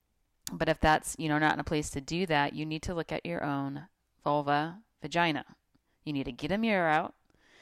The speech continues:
You need to open your labia, the lips of your vagina, and you need to look what's going on there to make sure you're not seeing a bulge as well, which brings a whole new,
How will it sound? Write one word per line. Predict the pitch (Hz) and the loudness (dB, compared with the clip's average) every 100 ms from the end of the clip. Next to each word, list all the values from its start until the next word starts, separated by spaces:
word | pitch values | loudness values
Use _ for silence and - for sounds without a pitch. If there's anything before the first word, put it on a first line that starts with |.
| - - - _ | -20 -20 -20 _
You | 160 | -4
need | 151 147 | -2 -2
to | - | 0
open | 139 165 226 226 | 0 2 2 4
your | 247 | 4
labia, | 247 226 175 156 151 165 196 - _ _ _ _ - _ - | 4 4 4 4 4 2 -4 -14 _ _ _ _ -20 _ -4
the | 147 | 0
lips | 170 202 - - | 4 2 2 -4
of | 156 | -2
your | 156 156 | 0 -2
vagina, | 165 180 170 143 135 143 | 0 0 2 0 0 -2
and | 143 | -2
you | 143 | -2
need | 151 180 | -2 0
to | 196 | -2
look | 175 151 143 - - _ _ _ - | 2 2 2 -2 -18 _ _ _ -6
what's | 147 196 - | -2 -2 -2
going | - 175 170 | 0 2 4
on | 165 208 240 | 2 2 0
there | 160 143 147 151 - | 2 2 2 0 -4
to | - | -4
make | 170 160 | -4 -2
sure | - 185 | -2 -2
you're | 180 160 | 0 0
not | 156 147 | 2 2
seeing | - - 175 165 156 | -2 -6 -4 -2 -2
a | 151 | -2
bulge | 143 143 143 143 - - - _ _ _ _ _ _ - | 0 2 2 -2 -6 -16 -18 _ _ _ _ _ _ -10
as | 139 143 | -6 -2
well, | - - - | -2 -4 -6
which | 156 - | -4 -2
brings | - 175 156 | 0 0 0
a | 151 | -2
whole | 151 139 | 0 0
new, | 131 131 | -2 -6